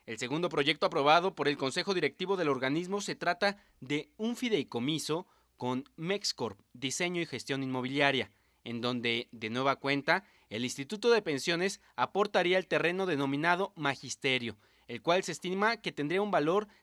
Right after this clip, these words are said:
dentro del proyecto por setenta y cinco millones de pesos para la creación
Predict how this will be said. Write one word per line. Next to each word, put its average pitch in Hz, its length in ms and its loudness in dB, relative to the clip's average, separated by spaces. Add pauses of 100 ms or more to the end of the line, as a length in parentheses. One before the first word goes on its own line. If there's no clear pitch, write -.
dentro 165 380 -2
del 165 160 -2
proyecto 180 520 -2
por 120 140 -6
setenta 131 380 -6
y 123 40 -2
cinco 180 280 -6
millones 151 340 -2
de 135 80 0
pesos 165 480 -4 (300)
para 202 200 8
la 208 160 6
creación 175 560 0